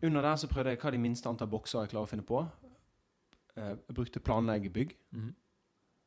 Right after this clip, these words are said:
Speaker 1: Eh, passer fint inn i triangelet ditt, egentlig,
Speaker 2: Ja.
Speaker 1: tror jeg, og
Speaker 2: Ja.
Speaker 1: gjerdet ditt.
Speaker 2: Ja.
Speaker 1: Eh, og så var det en ting som irriterte meg. <laughs> Ehm, og det var markedsføringskomponenten som du har vært innom også.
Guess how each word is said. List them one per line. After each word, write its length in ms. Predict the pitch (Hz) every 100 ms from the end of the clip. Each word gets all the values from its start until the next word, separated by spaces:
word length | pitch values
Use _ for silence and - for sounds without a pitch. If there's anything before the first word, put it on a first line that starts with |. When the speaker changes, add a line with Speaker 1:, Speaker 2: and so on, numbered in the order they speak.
| _ _ _ _ _
Speaker 1:
Eh, 380 | 117 110 107 101 -
passer 260 | - - -
fint 280 | - 120 -
inn 100 | 107
i 40 | 101
triangelet 460 | - 110 104 90 87
ditt, 200 | 92 -
egentlig, 380 | 90 95 113 190 -
Speaker 2:
Ja. 60 | - - -
Speaker 1:
tror 180 | 127
jeg, 100 | 160 170
og 80 | 117
Speaker 2:
Ja. 240 | 110 101 113
Speaker 1:
gjerdet 120 | 110
ditt. 280 | 143 - -
Speaker 2:
Ja. 80 | 113 - _ - - - _ _ _ _ _ -
Speaker 1:
Eh, 260 | 131 127
og 100 | 131 -
så 80 |
var 80 | 220
det 100 | -
en 140 | 220 151
ting 180 | 185 139
som 120 | 135
irriterte 280 | 131 151 120
meg. 220 | 92 92 - _ -
<laughs> 400 | - - - -
Ehm, 720 | 127 123 123 120 120 120 - _ _ _ _
og 120 | 139 139
det 160 | 208
var 320 | 143 131 120 -
markedsføringskomponenten 1200 | 139 135 - 214 - 131 110 - 104 104 98 -
som 80 | 104
du 60 | 110
har 80 | 104
vært 100 | 113
innom 240 | 110 120 131
også. 180 | 131